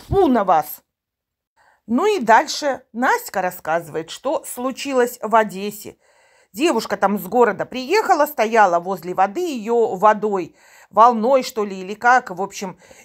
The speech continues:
её, э, затянуло,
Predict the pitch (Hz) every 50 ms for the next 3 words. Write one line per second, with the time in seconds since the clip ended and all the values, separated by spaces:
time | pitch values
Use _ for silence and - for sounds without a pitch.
0 | _ - 190 202 233 240 226 254 247 208 156 - - _ _ _ _ _ _ _
1 | - 208 208 202 202 202 214 196 202 262 254 254 240 262 294 339 381 427 427 392
2 | 349 349